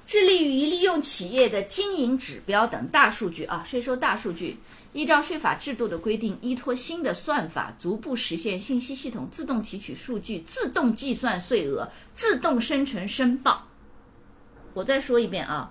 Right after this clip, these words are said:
自动提取数据，请问数据从哪里提取？自动计算税额，这个自动计算税额当然是按照税法的原理来计算税额，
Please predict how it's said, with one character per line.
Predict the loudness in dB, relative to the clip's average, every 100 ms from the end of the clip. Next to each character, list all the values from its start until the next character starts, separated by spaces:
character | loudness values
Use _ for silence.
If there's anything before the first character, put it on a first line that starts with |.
| -14 -20 -20 -20 -20 -8
自 | 0 2 4
动 | 6 4
提 | 2 -2 -2 -2
取 | -4 -8
数 | -8 -4 -4
据， | -4 -10 -10
请 | -8 -6 -2
问 | -4
数 | -4 -4
据 | -4 -6
从 | -6 -6
哪 | -2 0
里 | 0 -2
提 | -8 -10
取？ | -10 -12 -14 -18 -20 -16 -2
自 | 2 4
动 | 4 2
计 | 2 0
算 | 0 -2
税 | 0 2 2
额， | 0 -4
这 | -4
个 | -4
自 | -4 -4
动 | -2
计 | -2 0
算 | 0
税 | 2 2
额 | 2
当 | 2 0
然 | 0
是 | -2
按 | -2 -2
照 | 0 -2
税 | 0 2 2
法 | 2 -6 -6
的 | -4 -4
原 | -2 -2 2 4
理 | 2
来 | 0 -6
计 | -6 -4
算 | -4 -6
税 | -6
额， | -8